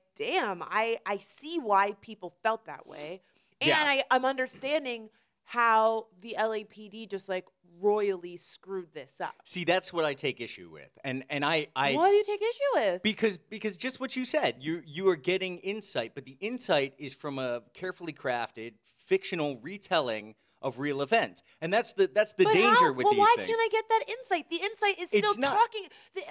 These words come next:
Speaker 1: like, this is
Speaker 2: it's
Speaker 1: the thing.
Speaker 2: not that you
Speaker 1: I'm not getting insight into, like, wow, here's what was going through O J's mind. Like, I can't know that, but it's talking about, like, the cl-
Speaker 2: One thing I've learned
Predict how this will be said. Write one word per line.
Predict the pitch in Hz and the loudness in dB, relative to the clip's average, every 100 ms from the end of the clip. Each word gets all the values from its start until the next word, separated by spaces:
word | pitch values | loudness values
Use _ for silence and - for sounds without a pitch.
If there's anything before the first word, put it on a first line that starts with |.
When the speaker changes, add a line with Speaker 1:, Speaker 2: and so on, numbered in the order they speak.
| - | -4
Speaker 1:
like, | 320 285 | -4 -2
this | 392 | -2
is | 427 | 2
Speaker 2:
it's | 403 | 4
Speaker 1:
the | 294 | 4
thing. | |
Speaker 2:
not | 214 226 | 2 -2
that | 226 | -2
you | 370 | 0
Speaker 1:
I'm | 415 | 4
not | 466 480 | 4 4
getting | 466 453 | 0 -2
insight | 403 370 381 | -4 0 0
into, | 349 311 311 | -2 -4 0
like, | 269 220 | 0 0
wow, | 175 277 254 202 | 2 4 4 2
here's | - 294 311 | -4 -10 -6
what | 240 | -8
was | 208 | -2
going | 233 233 | -2 -2
through | 247 | -6
O | 214 | -6
J's | 220 254 220 | -6 -10 -8
mind. | 247 277 190 196 | -8 -8 -8 -10
Like, | 208 226 | -8 -6
I | 285 | -6
can't | - 339 208 | -8 -10 -8
know | 220 311 | -6 -4
that, | 196 175 175 | -2 -4 -2
but | 262 | -4
it's | 262 - | -4 -8
talking | - 302 349 359 302 | -4 -2 -2 -4 -4
about, | 240 208 214 - | 2 2 2 2
like, | 247 - - | 0 0 0
the | 254 | 0
cl- | - | 2
Speaker 2:
One | 170 185 | 2 4
thing | 185 | 4
I've | 151 131 | 2 2
learned | 135 107 87 | 2 2 -2